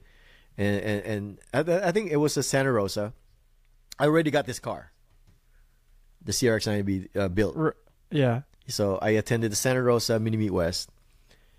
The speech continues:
Speaker 1: and then, um, same thing again. A bunch of freaking caravan coming, coming from Canada, like, you know, all over with their cars, you know, and then it's a different group.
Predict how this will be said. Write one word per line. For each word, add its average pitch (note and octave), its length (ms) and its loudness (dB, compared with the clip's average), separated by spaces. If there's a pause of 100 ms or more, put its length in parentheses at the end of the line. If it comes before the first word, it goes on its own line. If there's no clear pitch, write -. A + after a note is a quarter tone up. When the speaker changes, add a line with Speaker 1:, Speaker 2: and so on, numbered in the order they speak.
(720)
Speaker 1:
and G#2+ 180 -2
then, G#2 380 4
um, F#2 720 -2 (760)
same F3 260 -4
thing G3+ 160 2
again. G3 320 2 (280)
A G#2+ 40 -14
bunch G3 260 0
of - 120 -6 (160)
freaking A3 220 -8
caravan D3 640 0
coming, G3 440 -2
coming G3 360 -6
from D#3 340 0 (100)
Canada, C3+ 600 2
like, C3 260 -2
you D#3 160 -2
know, C#3 120 -2
all F3 440 4
over C#3+ 320 2 (880)
with D#3 200 -2
their G3 160 4
cars, F#3 640 0
you E3+ 100 -8
know, E3+ 120 0
and E3 180 0
then E3+ 140 -2
it's C#3+ 140 -6
a D3 40 -6
different E3+ 300 -2
group. D3+ 320 4